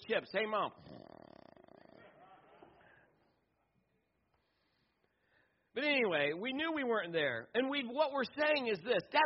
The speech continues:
I've done everything I know how to do. I, I'm, I'm, I'm trying to keep myself entertained. I'm back. My sister's mad at me because I'm trying to sleep. So when I wake up, <laughs> dear God, I'll be there." That's why I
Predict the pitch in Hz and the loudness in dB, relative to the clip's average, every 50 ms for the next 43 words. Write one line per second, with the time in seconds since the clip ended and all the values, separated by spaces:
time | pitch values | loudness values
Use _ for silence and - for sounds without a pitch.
0 | 302 294 294 226 269 302 302 302 302 320 349 359 359 349 - - 320 302 294 285 | 8 6 6 8 8 6 6 8 8 6 6 6 4 0 0 4 4 4 4 6
1 | 277 277 269 269 254 247 233 240 233 220 190 160 233 226 214 180 135 104 - - | 2 2 4 4 6 6 6 6 4 4 0 0 0 0 0 0 -2 -6 -12 -18
2 | _ _ _ _ _ _ _ - - _ 269 294 285 240 269 302 294 277 240 277 | _ _ _ _ _ _ _ -20 0 _ 4 4 6 6 6 6 6 6 6 4
3 | 285 277 247 - 226 254 269 220 - 277 330 359 370 339 311 202 269 302 269 247 | 4 4 2 2 2 2 2 2 2 6 8 8 8 6 4 0 -2 -4 -2 -2
4 | 247 214 - 226 214 180 185 202 190 185 156 - 190 180 156 139 123 - - - | -4 -4 0 -2 -2 -2 -2 -4 -6 -6 -4 -4 -2 -2 -2 -4 -6 -8 -12 -20
5 | - - - 285 277 262 262 285 277 233 254 254 240 - - 339 339 330 - - | -20 -4 0 0 0 6 6 6 6 6 4 0 0 -2 -2 -4 -4 -4 -4 -4
6 | 320 302 262 185 226 262 269 269 262 262 254 254 269 269 254 254 240 - 233 233 | -4 -4 -4 -4 0 4 4 6 6 6 4 2 0 -4 -6 -6 -8 -6 -4 -4
7 | - 233 226 220 202 220 240 247 247 240 220 208 185 - - - - 269 285 330 | -2 -2 -2 -2 -2 -2 -2 0 0 0 -2 -2 -4 -4 -8 -18 -14 -6 -2 0
8 | 330 285 226 208 - - - _ _ _ _ - _ - - 254 247 254 247 233 | 0 0 -2 -4 -8 -14 -20 _ _ _ _ -20 _ -4 0 0 4 4 6 6
9 | 220 220 220 254 254 247 - - 269 - 254 208 - - - 220 240 247 196 185 | 6 6 6 4 4 4 6 6 8 8 8 4 4 0 -2 0 0 0 0 0
10 | - 240 220 226 208 196 196 180 160 208 262 269 247 175 185 135 120 104 87 80 | 2 4 4 4 4 4 2 0 -2 -4 -4 -4 -2 -2 -2 -4 -2 -4 -6 -10
11 | - - - - _ _ _ _ _ _ _ _ _ _ _ _ _ _ 294 294 | -14 -18 -20 -20 _ _ _ _ _ _ _ _ _ _ _ _ _ _ -2 -2
12 | 285 - 269 262 240 226 233 277 | 0 2 6 6 8 8 8 6